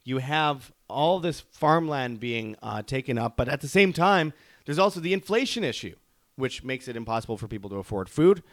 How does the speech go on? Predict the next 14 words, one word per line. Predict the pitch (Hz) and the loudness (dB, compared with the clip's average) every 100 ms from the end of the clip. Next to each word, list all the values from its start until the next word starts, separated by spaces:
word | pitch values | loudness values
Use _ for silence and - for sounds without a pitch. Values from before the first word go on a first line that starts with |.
| _ | _
That's | 139 147 | -6 0
why | 156 | 0
we | 143 | 0
see | 135 143 | -4 -4
McDonald's | 139 135 131 139 - | -4 0 0 0 -4
closing | - 135 123 | -4 -4 -2
all | 120 123 | 0 2
their | 123 | 0
field | - 123 127 | -2 -2 2
offices | 139 175 160 139 113 | 2 2 -2 -4 -4
in | 113 | -4
the | |
United | 110 104 98 | -2 -4 -6
States, | - 208 170 - | -2 2 2 0